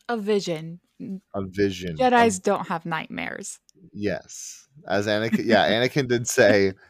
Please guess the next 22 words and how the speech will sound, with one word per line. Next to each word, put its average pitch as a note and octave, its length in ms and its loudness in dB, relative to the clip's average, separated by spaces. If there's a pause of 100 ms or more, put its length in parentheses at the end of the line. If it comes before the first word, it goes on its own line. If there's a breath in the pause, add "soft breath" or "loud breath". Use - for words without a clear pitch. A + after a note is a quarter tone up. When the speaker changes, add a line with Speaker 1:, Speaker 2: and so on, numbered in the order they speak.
(100)
Speaker 2:
"Jedi A2+ 580 2
don't G#2 300 0
have G2+ 540 -4
nightmares, F#2+ 720 -4
they F#2+ 120 0
have F#2 240 -4
visions," E2 920 -6 (580)
which G#2 520 -4 (340)
does A#2+ 260 4
become D3 420 -2
pretty B2 400 0
relevant G2 960 0 (120)
in G2+ 180 -6
the G2 100 -6
next F#2+ 380 -8
movie G2 500 -6
if - 300 -6
you G2 540 -2 (260)
know, G2 800 -4 (280)
going, A#2+ 540 -2
going B2+ 280 0
forward, A2+ 760 0